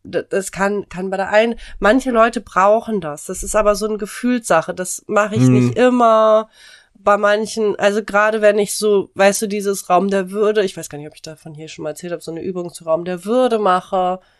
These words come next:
Speaker 1: und dann gebe ich so ein bisschen so, so Psychoedukation, das ist ja auch, Psychoedukation ist ja auch eine Methode, ne, da ein bisschen zu-, aufzuklären, okay, was ist denn eigentlich Scham?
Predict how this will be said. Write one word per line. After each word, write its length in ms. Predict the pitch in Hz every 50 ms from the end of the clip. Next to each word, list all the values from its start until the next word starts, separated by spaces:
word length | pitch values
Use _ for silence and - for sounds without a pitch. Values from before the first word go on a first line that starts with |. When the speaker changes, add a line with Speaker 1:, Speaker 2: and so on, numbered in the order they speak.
| _ _ _ _ _ _
Speaker 1:
und 180 | - 202 208 196
dann 200 | 202 214 240 240
gebe 220 | 240 240 233 226
ich 100 | 220 -
so 100 | - 226
ein 100 | 214 196 -
bisschen 520 | 226 240 254 254 - - 254 233 226 220
so, 360 | 202 202 196 196 196 196 190
so 440 | 185 196 202 196 190 190 190 - - _ _ _ _ -
Psychoedukation, 1300 | - - - 233 226 - 233 - 190 190 190 190 - 190 180 - - - 240 254 262 262 262 262 254
das 140 | 208 190 -
ist 80 | - -
ja 160 | 180 - -
auch, 180 | - 233 - _
Psychoedukation 720 | - - - - 202 190 170 170 - 170 160 - - 170 170
ist 80 | 165
ja 100 | - -
auch 60 | 160 147
eine 100 | 151 156
Methode, 720 | 160 156 - - - 214 226 262 240 247 233 240 247 247 - _ _ _ _ _ _ _
ne, 160 | 170 180 196 202
da 80 | 190 180
ein 120 | 180 175
bisschen 340 | 190 202 - - 208 202 196
zu-, 100 | - - -
aufzuklären, 680 | - 170 180 196 208 202 - - - - - 196 190 180
okay, 280 | 175 - - 180 170 165
was 160 | 160 175 -
ist 140 | - 190 -
denn 100 | 196 175
eigentlich 340 | - 165 165 160 170 170 -
Scham? 420 | - 165 156 156 160 160 165 165